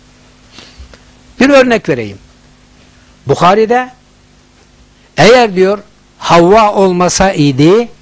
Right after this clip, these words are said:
kadınlar ihanet etmezdi. Eğer İsrailoğulları olmasaydı,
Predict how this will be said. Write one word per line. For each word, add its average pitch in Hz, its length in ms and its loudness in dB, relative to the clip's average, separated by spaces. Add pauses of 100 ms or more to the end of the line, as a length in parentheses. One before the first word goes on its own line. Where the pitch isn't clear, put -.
(380)
kadınlar 170 500 0
ihanet 156 440 -4
etmezdi. 113 420 -10 (2000)
Eğer 202 280 2
İsrailoğulları 175 1000 -2
olmasaydı, 160 720 -4